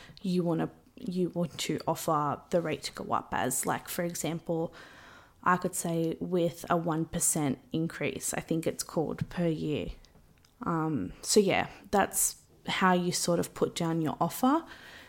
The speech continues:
And then you've just gotta kind of fill it out, tell 'em what the business is and rah, rah, rah. So I did that, and the guy who I was dealing with was really good. Like, he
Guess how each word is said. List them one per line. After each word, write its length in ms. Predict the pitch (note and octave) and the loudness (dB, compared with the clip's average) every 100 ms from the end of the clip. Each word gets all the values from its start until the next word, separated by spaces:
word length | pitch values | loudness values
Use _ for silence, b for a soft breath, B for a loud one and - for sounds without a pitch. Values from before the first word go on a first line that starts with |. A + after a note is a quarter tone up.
| B B B B B B - | B B B B B B 4
And 120 | F#3+ | 6
then 120 | F#3+ | 6
you've 160 | F3+ - | 4 2
just 180 | E3+ - | -2 2
gotta 160 | F3 | 0
kind 220 | E3 E3+ | 2 2
of 80 | E3+ | 2
fill 180 | - F3 | 4 2
it 120 | E3+ | 4
out, 220 | E3 D#3 | 4 2
tell 220 | - E3+ E3+ | 2 2 4
'em 100 | E3 | 4
what 140 | E3 | 2
the 80 | D#3 | 0
business 560 | - G3 G3+ F#3+ F#3+ | 4 6 6 6 4
is 340 | F3+ F3+ E3+ - | 2 4 2 2
and 320 | D#3+ D3+ D#3+ B B B | 2 4 2 B B B
rah, 160 | F3 | 4
rah, 160 | E3+ D#3+ | 6 4
rah. 340 | D#3+ A3 D#4+ E4 B B B B - - - - - - - | 2 2 2 -2 B B B B -18 -20 -20 -20 -20 -16 -12
So 200 | - - | -6 0
I 80 | G3+ | 2
did 340 | F#3+ G3 F#3 - | 4 2 2 0
that, 480 | F3 E3+ E3+ - - | 0 4 2 2 -2
and 420 | F#3 F3+ F3 F3+ - - | -2 0 0 0 -2 0
the 100 | F#3+ | -2
guy 480 | G3 F3+ E3+ E3+ D#3 | 0 -2 -2 -4 -4
who 120 | - E3+ | -2 0
I 100 | D#3+ | 2
was 220 | D#3+ - | 0 0
dealing 280 | D#3+ D#3 D#3 | 0 2 0
with 200 | D#3+ - | -2 -2
was 180 | E3 | -2
really 220 | F3 D#3 D3+ | -2 0 0
good. 340 | - G#3+ - | 4 4 4
Like, 200 | F3+ F3+ | -4 -4
he 420 | - E3+ D#3+ D#3+ | -4 -2 -2 -4